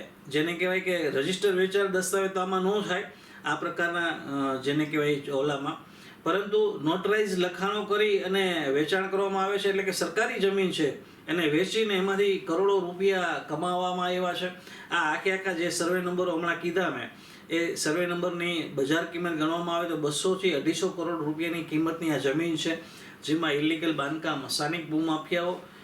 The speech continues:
અને ત્યાંના સ્થાનિક રાજકારણીઓની મિલીભગતથી ખડકી દેવામાં આવ્યું હોય એવું સ્પષ્ટપણે ફલિત થાય છે. કારણ કે આજ દિન સુધી કલેક્ટર તંત્ર છે, આ ડિમોલિશનમાં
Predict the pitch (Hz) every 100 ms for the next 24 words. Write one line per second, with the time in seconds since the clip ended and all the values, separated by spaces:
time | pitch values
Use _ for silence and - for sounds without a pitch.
0 | - 139 147 135 147 170 165 - - 160
1 | 165 135 139 139 170 165 165 160 151 143
2 | 160 151 147 165 - 143 165 160 180 170
3 | 165 156 151 175 156 143 156 - - 202
4 | - 185 185 180 185 180 180 175 175 190
5 | - - - - - - - - - -
6 | - 151 170 190 196 156 147 208 220 226
7 | 214 202 196 190 - - - - 151 190
8 | 190 202 - 185 185 185 185 175 156 -
9 | - 165 165 - - 151 175 170 165 180
10 | 180 170